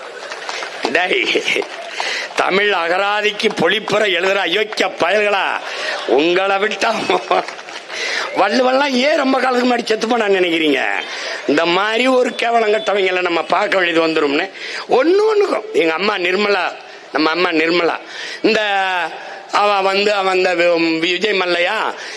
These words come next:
இந்த வி-, இந்த இருக்காங்க, இந்த நீரவ் மோடி, இவங்க எல்லாம் பத்தாயிரம் கோடி, ஒன்பதாயிரம் கோடி, பதினோராயிரம் கோடியை, அஹ், எடுத்துட்டு ஓடிட்டாங்க அப்படின்னு அப்படி சொல்லக்கூடாது, திருடிட்டார்கள் சொல்லக்கூடாது. முதலீடு செய்து தோற்று போனவர்கள்.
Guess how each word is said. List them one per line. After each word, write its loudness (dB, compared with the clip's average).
இந்த 2
வி-, 2
இந்த 0
இருக்காங்க, 2
இந்த 2
நீரவ் 2
மோடி, 0
இவங்க 2
எல்லாம் 0
பத்தாயிரம் 0
கோடி, 4
ஒன்பதாயிரம் 2
கோடி, 2
பதினோராயிரம் 0
கோடியை, 2
அஹ், 2
எடுத்துட்டு 2
ஓடிட்டாங்க 0
அப்படின்னு 0
அப்படி -4
சொல்லக்கூடாது, 0
திருடிட்டார்கள் 0
சொல்லக்கூடாது. -2
முதலீடு 0
செய்து -4
தோற்று 0
போனவர்கள். -2